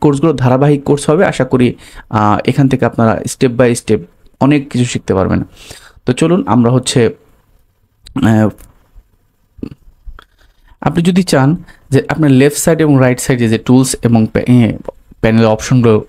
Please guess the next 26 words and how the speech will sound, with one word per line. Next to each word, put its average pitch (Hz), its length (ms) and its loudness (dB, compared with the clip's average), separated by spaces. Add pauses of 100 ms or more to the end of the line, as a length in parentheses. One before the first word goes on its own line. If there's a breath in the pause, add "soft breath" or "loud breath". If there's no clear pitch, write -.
(140)
আছে, 107 300 -2
সেই 110 180 -2
অপশনগুলো 117 400 2
আপনি 110 180 -2
রিমুভ 104 260 0
করে 101 100 0
দিবেন। 104 220 -2
আপনি 110 260 -2 (400 loud breath)
কিবোর্ড 170 280 0
থেকে 185 140 0
যদি 135 220 0
ট্যাব 135 340 -2
চাপেন, 127 360 0 (840)
তাহলে 131 360 2 (1600)
দেখুন 123 360 0 (360 soft breath)
আপনার 117 340 -2
দুই 131 120 0
পাশ 127 240 -4
থেকে 135 220 -6
কি 104 220 -4 (300)
অপশনগুলো 123 440 0
চলে 135 220 0
যাচ্ছে। - 340 -4 (120)
আবার 143 220 -2
ট্যাব 135 220 -2
চাপুন, 147 280 0